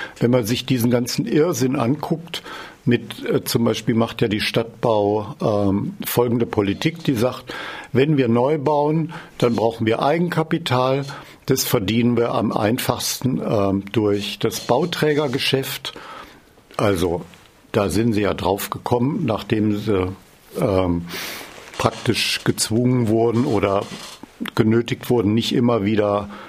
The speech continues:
Altbauten zu verkaufen. Dann sagen sie, okay, dann bebauen wir halt neue Grundstücke und verkaufen die dann. Das heißt aber, wenn man die Stadtbau drei Wohnungen baut, drei neue Wohnungen baut,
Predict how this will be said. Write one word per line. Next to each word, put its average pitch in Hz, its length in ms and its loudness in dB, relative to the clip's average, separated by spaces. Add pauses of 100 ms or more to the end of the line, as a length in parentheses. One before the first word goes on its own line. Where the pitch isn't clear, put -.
(140)
Altbauten 113 600 0
zu - 140 -2
verkaufen. 170 800 0
Dann 135 160 0
sagen 104 260 2
sie, 117 100 0
okay, - 320 -2 (580)
dann 120 260 4
bebauen 107 440 2
wir 101 160 2
halt 95 220 0
neue 98 280 2
Grundstücke 156 580 0
und 123 160 0
verkaufen 131 640 0
die 139 140 0
dann. 139 260 0 (440)
Das - 200 0
heißt 135 300 2
aber, 120 320 0 (400)
wenn 127 380 2 (120)
man 139 340 2 (160)
die 120 180 2
Stadtbau 127 600 0
drei 127 460 0
Wohnungen 135 480 4
baut, 113 480 0 (340)
drei 120 220 2
neue 113 320 2
Wohnungen 135 340 2
baut, 120 340 -2